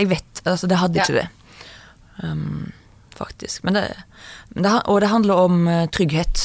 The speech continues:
Speaker 1: også. Jeg var grunnlegg-, grunnleggende utrygg, eh, foran, <laughs> både foran og bak kamera, altså, i,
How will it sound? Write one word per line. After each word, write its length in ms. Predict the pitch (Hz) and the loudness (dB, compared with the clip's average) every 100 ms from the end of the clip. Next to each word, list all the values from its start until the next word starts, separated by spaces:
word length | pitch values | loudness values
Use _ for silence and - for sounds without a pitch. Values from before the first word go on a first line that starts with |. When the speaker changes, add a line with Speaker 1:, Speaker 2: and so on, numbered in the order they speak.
| - - - | -2 -6 -2
Speaker 1:
også. 260 | 170 170 175 - - - | 0 0 0 -2 -6 -4
Jeg 120 | 170 180 | 0 4
var 260 | 170 127 - - | 4 2 -2 -10
grunnlegg-, 1040 | - 160 160 151 147 180 180 156 131 - - - - - 156 | -6 -6 -4 -4 2 4 4 4 0 -2 -8 -10 -14 -8 -4
grunnleggende 480 | 151 208 180 135 131 | 2 4 4 4 2
utrygg, 840 | - 180 170 - - - 147 170 156 - - - - - | 4 4 2 -4 -8 -4 0 0 -2 -8 -20 -20 -16 -8
eh, 460 | 147 139 127 127 147 | -4 -2 -4 -6 -8
foran, 1160 | - - 147 143 139 139 143 143 143 135 135 - | -6 -2 -2 0 -2 -2 -2 -2 -2 -2 -2 0
<laughs> 580 | 185 160 151 - - 160 | 0 0 -4 -10 -4 0
både 140 | 151 | 0
foran 360 | 156 147 127 131 | 2 0 0 -2
og 180 | 135 139 | -2 -2
bak 280 | 131 - - - - | -4 -4 -14 -18 -8
kamera, 560 | - 127 - - 165 | -4 -2 -2 -4 -6
altså, 160 | - - - | -8 -10 -6
i, 140 | 156 | -6